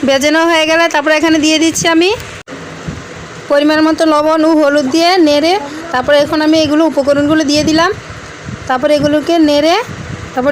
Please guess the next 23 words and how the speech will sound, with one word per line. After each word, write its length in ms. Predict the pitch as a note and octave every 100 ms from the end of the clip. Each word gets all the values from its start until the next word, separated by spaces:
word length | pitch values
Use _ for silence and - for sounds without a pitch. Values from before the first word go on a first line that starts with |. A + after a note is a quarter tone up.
| C4+
ঢেকে 200 | C4 C4
দিব। 120 | C4 A#3+ G#3 - - - - - - - - - - - E3 E3+ E3+ E3+ E3+ - - - - - -
একটু 140 | D4+ D4+
পানি 160 | D4+ E4
দিয়ে 120 | E4+ E4
দিলাম 180 | E4+ E4+
সিদ্ধ 160 | D#4 B3 D#4+
হওয়ার 180 | D#4+ D4+
জন্য। 180 | D#4 D#4+ F4 A#4+ - - - - - - - - - - - - - - - - -
তো 60 | C#4
এখন 140 | C#4 D4+
ঢেকে 200 | D4 C#4+
দিচ্ছি। 300 | D4 - F4 G4 B4 - - - - - - - - - - - - - - - - - D#4+ -
তারপর 320 | C4+ C4 D#4 D#4+
কিছুক্ষণ 360 | D#4+ - - E4+ D#4+
হয়ে 160 | D4+ D#4
গেলে 140 | E4 D#4
তারপর 160 | D4 D#4
এখানে 160 | D#4+ D#4
দিয়ে 120 | D4 D4+
দিব 100 | D#4 D#4
ডিমটি, 380 | C#4+ D4 D4 F4 G#4+ - - - - -
দুটো 200 | C#4+ C4+